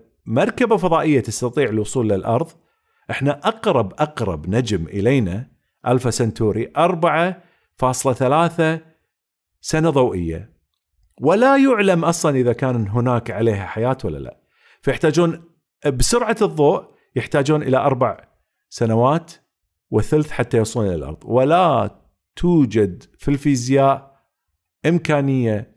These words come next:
لتحقيق هالسفر بسرعة. ولكن إذا افترضنا، إذا افترضنا أن هذه الأجسام عندهم فيزياء إحنا للحين ما توصلنا لها،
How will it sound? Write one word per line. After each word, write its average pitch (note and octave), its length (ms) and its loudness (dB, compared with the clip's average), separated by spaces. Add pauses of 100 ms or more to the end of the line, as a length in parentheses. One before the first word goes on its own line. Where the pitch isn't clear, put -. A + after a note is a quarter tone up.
لتحقيق A2+ 640 -2
هالسفر A#2+ 480 -4
بسرعة. E2 520 -8 (680)
ولكن G#2 760 -2 (100)
إذا E3+ 160 2
افترضنا، G#2 760 -4 (520)
إذا C#3+ 160 0
افترضنا A2 600 0
أن G#2+ 140 0
هذه D3 340 0
الأجسام D3 760 -2 (920)
عندهم D3 480 2
فيزياء E3+ 600 2
إحنا F3 260 2
للحين D#3+ 260 2
ما C#3 120 0
توصلنا F#2 540 -4
لها، G2 340 -8